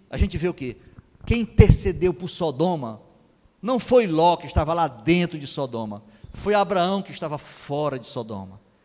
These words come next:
Intercedeu até o último instante, pedindo a Deus que se houvesse justo na cidade, que Deus poupasse a cidade. Então, Ló e suas filhas não morreram por causa de Abraão.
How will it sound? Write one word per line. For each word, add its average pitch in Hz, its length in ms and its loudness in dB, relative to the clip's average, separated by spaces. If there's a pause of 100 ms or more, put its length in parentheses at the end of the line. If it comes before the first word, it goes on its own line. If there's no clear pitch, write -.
Intercedeu 160 720 -2
até 196 340 -4
o 190 40 0
último 196 240 -8
instante, 151 520 -8 (460)
pedindo 175 360 -2
a 156 60 0
Deus 147 420 0 (320)
que 160 140 -6
se 170 200 -4
houvesse 131 580 -4
justo 139 600 -8
na 139 140 -10
cidade, 139 460 -8
que 196 100 -16
Deus 190 240 -6
poupasse 151 540 -6
a - 20 -8
cidade. 101 560 -12 (720)
Então, 147 340 2 (760)
Ló 190 320 4
e 190 60 0
suas - 360 -4
filhas 156 600 -6 (1900)
não 190 340 4
morreram 180 440 2
por 180 180 -4
causa 131 280 -4
de 135 80 -6
Abraão. 113 440 -8